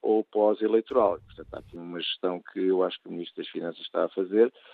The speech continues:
e a duas vozes também, não é? Portanto, com o Primeiro-Ministro e ele, um a fazer o polícia mais mau e o, ou menos bom, <laughs> e o outro a fazer o polícia bom.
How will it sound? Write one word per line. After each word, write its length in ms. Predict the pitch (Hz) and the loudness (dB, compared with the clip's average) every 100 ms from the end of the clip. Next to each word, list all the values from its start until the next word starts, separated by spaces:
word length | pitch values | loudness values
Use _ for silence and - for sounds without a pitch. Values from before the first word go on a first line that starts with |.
| - - - | -20 -4 4
e 160 | 247 | 6
a 60 | 180 | 6
duas 260 | 160 170 170 | 6 4 6
vozes 420 | 170 151 131 - | 6 6 4 -4
também, 360 | - 95 127 113 | -2 4 6 4
não 180 | 92 73 | -2 -12
é? 80 | 69 | -14
Portanto, 400 | - 82 76 - | -10 -10 -10 -10
com 120 | 87 | -12
o 40 | |
Primeiro-Ministro 800 | 82 92 98 98 104 101 - 85 | -6 -4 -2 -2 -2 -4 -6 -10
e 180 | 85 92 | -2 6
ele, 240 | 98 101 - - - _ | 6 6 0 -16 -20 _
um 140 | 110 104 | -2 -2
a 40 | |
fazer 360 | - 98 101 98 | 0 2 4 2
o 80 | 92 | 2
polícia 480 | 104 101 87 - | 0 0 0 -4
mais 320 | 82 85 87 - | -4 -2 -2 -2
mau 420 | 92 98 98 101 | 2 6 6 4
e 120 | 101 | -4
o, 120 | 101 - _ _ - | -8 -10 _ _ -14
ou 480 | 85 80 - 127 85 | -12 -12 -14 -14 -12
menos 280 | 90 87 - | -12 -12 -10
bom, 240 | 90 98 98 | -4 -2 -2
<laughs> 80 | - | 0
e 60 | 110 | 2
o 400 | 98 98 98 101 | 4 2 2 4
outro 240 | 107 101 | 4 2
a 20 | |
fazer 220 | 101 101 | -2 0
o 100 | 107 - | -2 -2
polícia 320 | 110 104 - 107 | -2 0 2 4
bom. 360 | 107 107 85 | 8 6 4